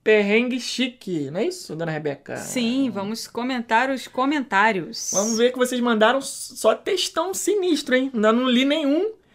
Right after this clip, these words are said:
Speaker 1: porque eu gosto de fazer aqui o suspense e ter reações reais. Vamos ver aqui. Tô vendo que é só textão cabuloso.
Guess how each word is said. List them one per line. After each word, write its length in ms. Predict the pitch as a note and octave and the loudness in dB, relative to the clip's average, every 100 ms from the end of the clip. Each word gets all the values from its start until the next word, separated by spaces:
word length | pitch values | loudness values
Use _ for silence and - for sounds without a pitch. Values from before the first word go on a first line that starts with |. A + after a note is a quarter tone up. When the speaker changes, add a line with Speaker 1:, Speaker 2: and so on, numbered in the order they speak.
| _ | _
Speaker 1:
porque 220 | - B3+ C4 | -12 -4 0
eu 80 | |
gosto 160 | A#3 B3+ | 4 4
de 80 | B3 | 4
fazer 280 | B3 A3+ A#3+ | 2 4 2
aqui 180 | A#3+ B3 | 2 -2
o 260 | A#3 G#3+ | 0 0
suspense 760 | G3 A#3 - - B3 C#4+ - - | -2 -6 -6 -2 -2 -2 -8 -12
e 140 | - G#3+ | -12 -2
ter 240 | A#3 A3 | 4 4
reações 880 | G#3 A3 G3+ - A#3 A3 G3+ E3 - _ _ _ | 4 2 0 -2 -4 -2 -2 -6 -14 _ _ _
reais. 640 | F3 G3+ A3 F4+ - - _ | -2 4 4 2 -4 -12 _
Vamos 260 | G#3+ B3+ C#4 | -6 -6 -2
ver 120 | C4 | 0
aqui. 260 | C4 A#3 F#3 | 0 0 -4
Tô 400 | - - G3+ A3 | -4 -6 -4 -2
vendo 300 | F#3 A#3+ B3 | -2 -2 -4
que 100 | C#4 | -8
é 60 | |
só 500 | B3+ - A#3 A#3 C4+ | -8 -6 0 0 0
textão 760 | C#4 - B3+ B3 - A#3 A#3+ C4 - - | -2 2 2 2 -4 -2 0 -2 -10 0
cabuloso. 1000 | A3+ B3+ C#4+ C4+ A3 G#3+ E3+ D3 C#3+ | 2 2 2 10 12 12 8 -4 -10